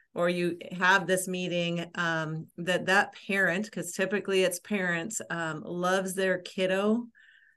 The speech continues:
more than anything in the whole world. And that's where their frame of reference is. And so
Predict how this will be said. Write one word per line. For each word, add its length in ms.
more 200
than 300
anything 480
in 80
the 100
whole 220
world. 300
And 180
that's 300
where 160
their 180
frame 300
of 80
reference 640
is. 260
And 260
so 500